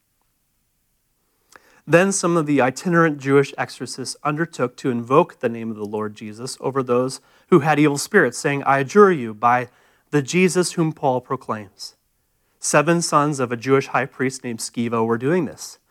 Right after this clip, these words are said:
But the evil spirit answered them, "Jesus I know, and Paul I recognize, but who are you?" And the man in whom was the evil spirit leaped on them, mastered all of them, and overpowered them, so that they fled out of that house naked and wounded.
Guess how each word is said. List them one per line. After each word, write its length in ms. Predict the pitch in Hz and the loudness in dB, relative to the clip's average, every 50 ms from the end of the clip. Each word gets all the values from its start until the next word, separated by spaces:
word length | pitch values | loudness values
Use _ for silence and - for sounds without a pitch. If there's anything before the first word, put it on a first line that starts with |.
| _ _ _ _ _ _ _ _ - | _ _ _ _ _ _ _ _ -8
But 120 | - 143 | -8 -6
the 140 | - 143 151 | -6 -4 -2
evil 180 | 165 170 175 165 | -2 -2 -2 -2
spirit 380 | - - - 165 143 147 135 | -6 -4 -2 2 2 2 2
answered 300 | - 135 131 - - 123 | 0 -8 -10 -8 -8 -8
them, 260 | 113 110 107 110 110 - | -8 -8 -12 -12 -14 -10
"Jesus 500 | - - 160 165 185 180 202 196 - - | -4 0 2 2 4 4 2 2 2 2
I 100 | 196 180 | -2 -2
know, 300 | 147 117 101 90 87 98 | -2 -4 -8 -8 -8 -10
and 200 | - - 131 127 | -10 -12 -14 -14
Paul 280 | - - - 151 156 165 | -8 0 2 4 6 6
I 120 | 156 147 | 6 4
recognize, 640 | 139 123 113 110 - - 98 87 78 78 - - - _ _ - | 2 -2 -6 -8 -8 -14 -20 -20 -20 -18 -20 -20 -20 _ _ -10
but 140 | 113 110 | -10 -8
who 180 | - - 180 151 | -2 0 2 2
are 80 | 131 113 | 2 0
you?" 400 | 110 113 147 190 170 - - _ _ _ _ _ _ _ _ _ _ _ _ _ _ _ _ - | -2 -4 -4 -4 -4 -4 -6 _ _ _ _ _ _ _ _ _ _ _ _ _ _ _ _ -4
And 140 | 156 156 151 | 0 2 4
the 60 | 147 | 6
man 240 | 147 147 151 160 165 | 6 6 4 4 2
in 100 | 156 143 | 0 0
whom 260 | 139 190 180 180 196 | -2 -4 -4 -2 -2
was 200 | 190 165 151 - | -2 -4 -4 -6
the 200 | 151 135 - 131 | -10 -10 -8 -8
evil 140 | 170 151 160 | -6 -6 -6
spirit 460 | 160 - - - 139 127 127 123 - _ _ _ - | -8 -8 -8 -2 0 0 0 0 -2 _ _ _ -8
leaped 340 | 113 139 202 220 208 - | 0 2 2 2 2 2
on 180 | 147 127 113 113 | -2 0 0 -2
them, 180 | 107 107 113 123 | -4 -4 -4 0
mastered 440 | 147 156 185 180 - - 151 127 | 2 2 2 2 0 -4 -2 0
all 140 | 120 120 120 | 2 2 2
of 120 | 123 123 120 | 0 0 -2
them, 140 | 117 117 | -6 -6
and 120 | 117 117 120 | -6 -6 -4
overpowered 760 | - 165 160 147 160 156 - - - 190 196 202 160 113 113 | -2 -2 0 0 0 -2 -2 2 4 4 6 4 2 0 -4
them, 260 | 113 104 104 110 - _ _ _ _ _ _ | -12 -14 -14 -16 -18 _ _ _ _ _ _
so 160 | - - - 139 | -20 -16 -10 -4
that 160 | 127 143 127 | -2 -2 0
they 100 | 135 139 | 2 0
fled 440 | 135 - - - 160 170 170 175 170 | -2 -2 -4 0 4 4 4 4 2
out 200 | - - 131 135 | 0 0 0 0
of 140 | 143 139 131 | 0 -2 -2
that 200 | 135 123 131 - | 0 0 0 0
house 440 | - - 120 101 104 - - - - _ _ _ _ _ | -2 -4 -4 -4 -4 -6 -10 -12 -12 _ _ _ _ _
naked 640 | - 123 127 147 160 165 - - 98 98 107 113 - _ _ _ | -6 -2 0 0 0 -2 -2 -6 -8 -8 -10 -14 -20 _ _ _
and 380 | - 120 123 117 120 131 151 165 | -16 -12 -12 -10 -8 -6 -2 0
wounded. 460 | 160 180 170 165 - 92 92 95 101 | 2 2 0 0 -6 -10 -14 -16 -18